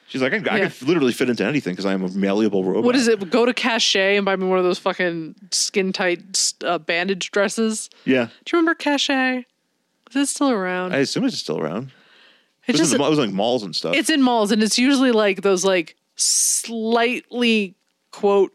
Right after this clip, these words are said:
Speaker 2: fancy dresses.
Speaker 1: Oh, yeah.
Speaker 2: And they're always, like, very tight and, like, every color. Like, newscasters wear them.
Speaker 1: Yeah.
Speaker 2: Rich housewives.
Speaker 1: <laughs> So bandage dresses?
Speaker 2: Yeah, don't you remember when the bandage dre-, you probably don't know what this is. A bandage dress was a thing,
Speaker 1: I'm just
Speaker 2: like
Speaker 1: thinking mummies.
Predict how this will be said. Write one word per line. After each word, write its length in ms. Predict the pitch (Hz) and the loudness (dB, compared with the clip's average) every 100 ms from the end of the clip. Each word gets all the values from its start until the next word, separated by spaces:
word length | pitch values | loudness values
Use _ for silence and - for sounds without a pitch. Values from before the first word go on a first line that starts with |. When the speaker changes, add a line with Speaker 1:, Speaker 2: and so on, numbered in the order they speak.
| - | -8
Speaker 2:
fancy 840 | - - 202 208 220 - 233 214 | -20 -4 0 0 0 0 2 0
dresses. 920 | 175 208 214 208 226 214 220 202 - - | 0 0 2 2 4 4 4 0 -4 -4
Speaker 1:
Oh, 260 | 240 226 | -2 0
yeah. 240 | 214 208 208 | 0 0 0
Speaker 2:
And 100 | 214 | 2
they're 120 | 220 | 2
always, 180 | 220 226 | 2 2
like, 140 | 233 | 0
very 640 | 190 160 151 160 175 180 175 | -4 -10 -4 0 2 2 2
tight 560 | - 180 170 170 - - _ _ - | 0 0 0 0 -4 -12 _ _ -10
and, 100 | 190 | -4
like, 200 | 180 - - | -4 -4 -6
every 320 | 185 175 170 | -4 -4 -4
color. 500 | 185 165 160 165 160 _ | -2 -2 0 -2 -4 _
Like, 140 | 202 180 | -4 -2
newscasters 720 | 185 185 - 190 185 - 190 | 0 0 -2 -4 -4 -6 -6
wear 180 | 185 185 | -6 -8
them. 320 | 185 185 180 _ _ _ _ _ - | -8 -10 -14 _ _ _ _ _ -6
Speaker 1:
Yeah. 180 | 107 71 _ _ - | -6 -6 _ _ -4
Speaker 2:
Rich 240 | 196 196 | 0 0
housewives. 800 | - 180 180 185 180 175 - - _ _ | 0 -2 -2 -2 -2 -4 -6 -10 _ _
Speaker 1:
<laughs> 520 | - 139 104 117 - - _ _ - | -4 -4 -4 -10 -12 -18 _ _ -10
So 140 | - | -6
bandage 460 | 101 - 110 180 202 | -4 -2 -2 -2 -2
dresses? 580 | 226 262 285 277 - - _ _ | -2 -2 -2 -6 -10 -16 _ _
Speaker 2:
Yeah, 180 | - 403 | -2 0
don't 160 | 349 370 - | 0 0 0
you 60 | |
remember 180 | 427 415 | 2 2
when 120 | 381 | 2
the 60 | 294 | 0
bandage 420 | 196 196 196 190 | 0 0 0 -2
dre-, 120 | 202 - | -4 -6
you 80 | 214 | -6
probably 260 | 220 202 | -4 -4
don't 140 | 185 175 | -4 -6
know 120 | 175 | -10
what 100 | 175 | -8
this 200 | 180 175 | -8 -6
is. 140 | 185 | -8
A 80 | 196 | -8
bandage 400 | 202 247 247 233 | -4 0 2 2
dress 240 | 254 247 - | 0 0 -2
was 80 | |
a 80 | 220 | -6
thing, 220 | 185 220 | -2 0
Speaker 1:
I'm 80 | 208 | 2
just 100 | 233 | 2
Speaker 2:
like 100 | 269 | 2
Speaker 1:
thinking 160 | 175 123 | 0 0
mummies. 540 | 110 110 85 - - | 0 -2 -4 -8 -12